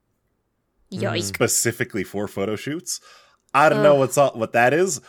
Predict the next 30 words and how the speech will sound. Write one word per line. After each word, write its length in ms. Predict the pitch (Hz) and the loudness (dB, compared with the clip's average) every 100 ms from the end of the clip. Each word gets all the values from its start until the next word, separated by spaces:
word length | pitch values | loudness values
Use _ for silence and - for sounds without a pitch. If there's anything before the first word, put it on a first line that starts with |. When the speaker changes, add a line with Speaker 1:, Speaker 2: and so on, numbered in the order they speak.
| _ 95 | _ -4
Speaker 3:
but 160 | 143 | -2
that's 220 | 269 - 156 | 0 -2 2
an 80 | |
anime 320 | 170 139 113 95 | 4 4 2 -2
plot 300 | - 101 - | -2 -4 -4
point. 220 | 76 69 | -16 -4
That's 260 | 165 190 - | 2 2 2
not 160 | 139 104 | -2 -2
important. 420 | - 95 87 - _ _ _ _ - | -4 -10 -10 -16 _ _ _ _ -8
But, 380 | 95 120 113 127 | 2 2 2 0
uh, 180 | 110 104 _ _ _ _ | 0 0 _ _ _ _
with 260 | 101 143 117 - | -4 -4 -2 -4
all 280 | 117 156 185 | 0 0 0
those, 640 | 127 120 101 - - - _ _ - | 2 2 0 -4 -10 -14 _ _ -6
with 180 | 135 - | -6 -2
all 220 | 120 160 | 0 2
those 300 | 175 175 - | 2 2 0
restrictions, 1000 | 104 - - 90 - 131 - 208 - - _ _ _ _ _ _ - | -6 -8 -8 -10 -10 -8 -8 -8 -10 -12 _ _ _ _ _ _ -4
uh, 200 | 110 107 | 0 0
for 160 | - | -4
Comiket, 580 | 110 120 135 147 175 - _ _ _ _ _ _ _ _ _ _ | -4 -2 -2 -2 -4 -4 _ _ _ _ _ _ _ _ _ _
I 120 | 151 165 | 0 0
feel 260 | - 208 | 0 0
like, 220 | 180 151 110 | 2 2 0
why 220 | 127 160 | 2 4
would 200 | 165 120 | 2 0
you 140 | 127 | -4
even 280 | 117 113 104 | -4 -4 -4
bother 500 | 90 104 90 80 71 _ _ _ _ _ _ _ | 0 0 0 -6 -12 _ _ _ _ _ _ _
cosplaying 760 | - 120 117 - 123 104 98 | -10 -6 -4 -4 -2 -2 -2